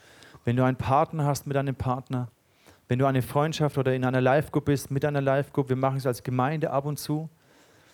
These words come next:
aber du kannst es selber praktizieren, erinnere dich, erinnere dich immer wieder daran, wovon Gott dich befreit hat. Und stell dir vor, was passieren würde, wenn diese Wahrheit des Evangeliums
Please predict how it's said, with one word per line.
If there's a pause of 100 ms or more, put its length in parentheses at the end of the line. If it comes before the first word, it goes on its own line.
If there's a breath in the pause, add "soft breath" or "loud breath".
(520 soft breath)
aber
du
kannst
es
selber
praktizieren,
erinnere
dich, (200)
erinnere
dich
immer
wieder
daran, (260 loud breath)
wovon
Gott
dich
befreit
hat. (4000 soft breath)
Und
stell
dir
vor,
was
passieren
würde,
wenn
diese
Wahrheit
des
Evangeliums